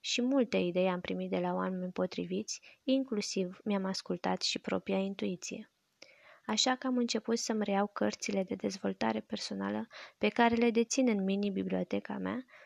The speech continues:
și am început să descoper și să învăț despre sinele nostru interior. Acest punct de pornire m-a ajutat să am un start bun.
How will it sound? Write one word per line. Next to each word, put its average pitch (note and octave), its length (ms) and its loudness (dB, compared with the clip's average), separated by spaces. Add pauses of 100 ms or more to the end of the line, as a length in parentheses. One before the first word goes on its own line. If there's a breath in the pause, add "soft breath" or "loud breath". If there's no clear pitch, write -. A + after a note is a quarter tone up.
și - 200 -2
am A#3 120 2
început A#3 380 0
să B3+ 120 0
descoper G#3+ 680 -2
și - 200 -2
să G3 140 -4
învăț F#3 420 -2
despre F#3+ 380 -2
sinele G3 440 0
nostru G3 600 -4 (100)
interior. F#2+ 760 -2 (720 loud breath)
Acest A#3+ 480 0
punct A#3+ 220 -2
de A3 80 0
pornire G#3+ 500 0
m-a G#3 200 -2
ajutat G3 420 0
să - 160 -2
am G3 160 0
un G3 80 -2
start F#3+ 460 0
bun. F3+ 340 -4